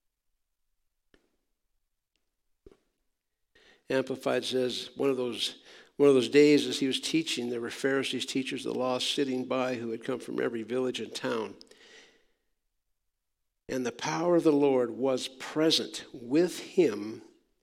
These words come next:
to heal them. Now, who's the power present with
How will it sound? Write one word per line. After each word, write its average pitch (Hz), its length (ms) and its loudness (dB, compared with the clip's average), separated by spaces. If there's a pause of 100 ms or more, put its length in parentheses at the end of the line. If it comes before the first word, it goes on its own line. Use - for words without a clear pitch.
(300)
to 131 160 -4
heal 123 640 -6
them. 110 520 -10 (2250)
Now, 123 400 0 (680)
who's 170 460 4
the 143 100 -4
power 135 420 -6
present 123 460 -8
with 127 440 -10